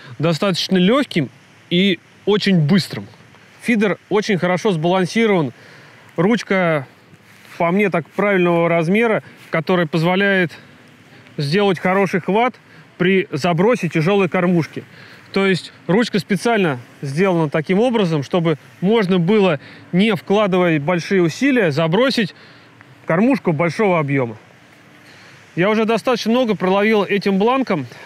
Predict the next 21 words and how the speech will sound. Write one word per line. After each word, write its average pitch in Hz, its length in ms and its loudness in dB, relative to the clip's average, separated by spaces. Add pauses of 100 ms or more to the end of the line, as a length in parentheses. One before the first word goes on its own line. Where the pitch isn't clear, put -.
на 180 120 0
многих 214 380 0
водоемах 196 500 0 (200)
и 170 100 -2
могу 214 360 0 (120)
с - 160 -12
уверенностью 214 640 0
его 190 120 2
порекомендовать 190 680 0 (360)
тем 208 200 2
людям, 220 320 0
которые 202 420 0
будут 202 360 -2
ловить 214 420 0
на 196 240 0
течение 196 720 0 (280)
тяжелыми 196 480 2
кормушками 190 640 0
недалеко 196 640 0
от 190 120 0
берега. 156 440 -2